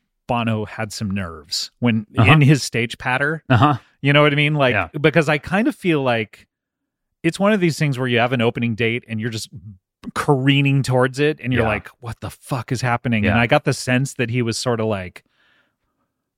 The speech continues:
Speaker 1: "Okay, is this all gonna work?
Speaker 2: Yeah.
Speaker 1: Is this all coming together?" And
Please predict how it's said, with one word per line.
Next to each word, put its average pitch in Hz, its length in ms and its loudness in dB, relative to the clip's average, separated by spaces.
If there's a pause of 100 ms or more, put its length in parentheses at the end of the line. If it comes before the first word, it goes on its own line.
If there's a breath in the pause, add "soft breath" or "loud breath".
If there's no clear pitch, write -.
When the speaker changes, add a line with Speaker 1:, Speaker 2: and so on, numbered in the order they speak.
(280)
Speaker 1:
"Okay, 294 580 -2
is 220 120 2
this 202 160 2
all 226 180 4
gonna 233 160 0
work? 294 320 0
Speaker 2:
Yeah. 101 200 2
Speaker 1:
Is - 60 0
this 226 160 -2
all 247 180 2
coming 247 260 -4
together?" 254 640 -2
And 131 600 -2